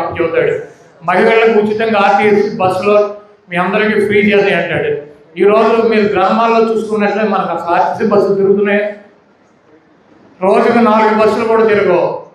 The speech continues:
మహిళలకు ఫ్రీ అన్నాడు కాబట్టి ఆ నాలుగు బస్సులు కూడా తీసేస్తాడు. అంటే అసలు ఆర్టీసీ బస్సులే ఉండవు, ఆ బస్సుల్లో ఫ్రీ అని చెబుతాడు మనకి. అదేవిధంగా పద్దెనిమిది సంవత్సరాలు దాటినటువంటి మహిళలకు పెన్షన్లు ఇస్తానంటాడు.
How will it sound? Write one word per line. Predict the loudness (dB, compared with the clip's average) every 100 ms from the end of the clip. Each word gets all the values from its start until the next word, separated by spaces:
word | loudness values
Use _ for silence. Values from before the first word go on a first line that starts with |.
| _ _ _ _ -4
మహిళలకు | -2 0 2 2 2
ఫ్రీ | 2 0
అన్నాడు | 0 0 0
కాబట్టి | 2 2
ఆ | 2
నాలుగు | 2 2 2 2
బస్సులు | 2 2 2
కూడా | 2
తీసేస్తాడు. | 2 0 -2 -4 -4 -4 -6 -14 -20 _ _ _ _ -4
అంటే | 0
అసలు | 2
ఆర్టీసీ | 2 2 0 -2 0 0
బస్సులే | 0 0 0
ఉండవు, | 0 0 0 0 -2 -6 -12 _ -4
ఆ | 0 2
బస్సుల్లో | 2 2 0 0 0
ఫ్రీ | 2
అని | 2 2 2
చెబుతాడు | 2 2 0 -2
మనకి. | -6 -8 -8 -10 -12 -20 _ _ _ -4
అదేవిధంగా | 0 2 2 2 2 2 2 0 -2
పద్దెనిమిది | -2 0 0 2
సంవత్సరాలు | 2 2 0 0
దాటినటువంటి | 2 0 0 0 0 0 0
మహిళలకు | 2 2 2 0
పెన్షన్లు | -2 -4 -4 -4
ఇస్తానంటాడు. | -2 -2 -4 -6 -8